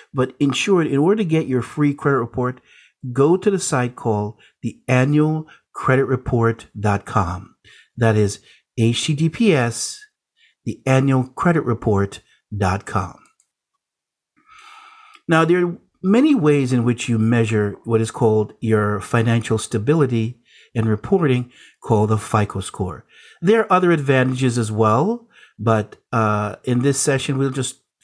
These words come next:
focus primarily on fico score because that's what most, uh,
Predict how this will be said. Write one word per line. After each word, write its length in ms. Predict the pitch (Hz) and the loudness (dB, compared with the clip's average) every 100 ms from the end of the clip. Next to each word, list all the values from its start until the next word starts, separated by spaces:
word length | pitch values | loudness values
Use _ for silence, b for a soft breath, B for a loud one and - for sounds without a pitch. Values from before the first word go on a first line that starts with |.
| - | -2
focus 320 | 220 202 147 | 0 0 -6
primarily 640 | - - 131 117 117 113 - | -4 -2 0 0 0 0 -2
on 140 | 104 | -6
fico 420 | 101 107 104 - | -4 -4 -4 -6
score 360 | 104 - 95 82 B B - | -14 -10 -10 -10 B B -6
because 200 | 131 156 | 0 2
that's 240 | 170 165 | 2 2
what 140 | - 107 | -2 0
most, 480 | 110 113 - - b b b _ 113 | 0 0 -2 -10 b b b _ -2
uh, 180 | 107 | -2